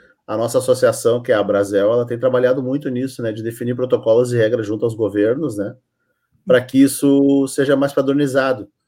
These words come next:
No mundo afora tá se usando mesas na calçada, mesas na rua, nas praças, coisa que Porto Alegre ainda não tem essa,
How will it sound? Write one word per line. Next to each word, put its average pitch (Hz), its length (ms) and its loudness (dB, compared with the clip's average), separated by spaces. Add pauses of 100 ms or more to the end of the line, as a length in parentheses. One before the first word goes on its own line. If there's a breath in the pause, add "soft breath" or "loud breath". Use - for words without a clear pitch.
(340)
No 117 200 0
mundo 147 200 2
afora 147 360 4
tá 165 100 0
se 160 100 -2
usando 156 280 0
mesas 156 260 0
na 147 140 -4
calçada, 120 600 -4
mesas 117 360 -4
na 117 120 -4
rua, 110 560 -2
nas 98 300 -8
praças, 117 500 -4
coisa 113 240 -4
que 120 80 -20
Porto 127 220 0
Alegre 123 300 2
ainda 127 160 -2
não 127 160 -4
tem 131 180 -2
essa, 107 420 -2